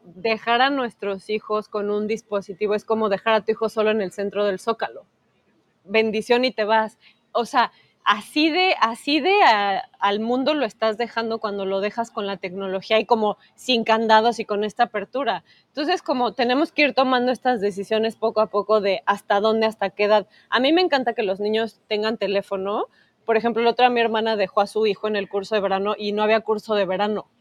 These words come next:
Si el niño hubiera tenido un teléfono, le hubiera hablado así de, "Oye, ma, ven por mí". Se tuvo que quedar las cuatro horas esperando a su mamá en la recepción del club.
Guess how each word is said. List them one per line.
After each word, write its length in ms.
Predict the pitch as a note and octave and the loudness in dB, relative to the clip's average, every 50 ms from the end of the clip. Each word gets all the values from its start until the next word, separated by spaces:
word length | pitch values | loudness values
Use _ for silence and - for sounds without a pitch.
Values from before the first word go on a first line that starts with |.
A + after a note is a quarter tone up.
| _ _ - - | _ _ -20 -20
Si 220 | - - - B3+ A#3+ | -20 -12 0 2 2
el 160 | A#3+ A#3+ B3 | 2 2 2
niño 240 | C4 C4+ C4+ C#4 E4 | 0 2 2 2 2
hubiera 220 | E4 D4+ C4 D4 A3 | 2 2 0 0 -2
tenido 360 | - A#3+ A#3 A3+ A3 A3 A3+ | -2 -4 -2 -2 -2 -2 -2
un 100 | A#3+ G#3+ | -4 -2
teléfono, 600 | A3 A3 A3 A3 A3 - - A3 G#3+ G#3+ A3 A3 - | -2 0 0 0 0 -2 -4 -4 -4 -4 -4 -4 0
le 120 | A3+ A3 | 0 2
hubiera 160 | A3 A3+ A#3 | 4 6 6
hablado 240 | A#3 A#3 A#3+ A#3 A3+ | 6 6 6 6 4
así 180 | A3+ A3 - A#3 | 4 4 2 2
de, 100 | A3+ A#3 | 2 4
"Oye, 140 | A3+ A#3 | 4 4
ma, 240 | C4 B3+ - A#3+ B3+ | 4 4 4 4 4
ven 160 | D4+ C4 A#3+ | 4 4 2
por 160 | - - A#3 A#3 | 2 -2 -2 0
mí". 200 | C4+ D4 C4+ - - _ _ _ _ | 0 0 -2 -2 -6 _ _ _ _
Se 140 | _ - C#4+ | _ -8 -8
tuvo 220 | - - E4+ F4 F#4 | -4 -2 -2 -2 -2
que 120 | - D4 | -2 -4
quedar 260 | - B3+ A#3 C#4+ C#4 | -4 0 0 0 2
las 180 | C4+ C#4 C#4 - | 2 0 -2 0
cuatro 300 | - C#4+ C4+ C#4 C4+ C4 | 0 -2 0 0 0 0
horas 180 | C4 C4+ B3 A#3+ | 0 0 -2 -4
esperando 380 | A3+ - - A#3 A#3 B3 A#3+ | -8 -2 -2 -2 0 0 -2
a 20 | A#3 | -4
su 80 | A#3+ | -4
mamá 240 | A3+ G#3+ G#3 G#3+ A3 | -6 -6 -4 -4 -2
en 80 | A3 A3 | 0 2
la 80 | A3+ | 2
recepción 580 | A#3 G#3+ G3 - - G3 - - - A3+ G#3+ A3 | 0 0 -2 -6 -6 -10 -10 -4 -2 -2 0 0
del 220 | G#3+ A3 A3+ G#3+ | 0 0 -2 -2
club. 400 | - A#3 A#3+ B3 B3 G#3+ G#3 A3+ | -6 -4 -2 0 0 0 -2 -2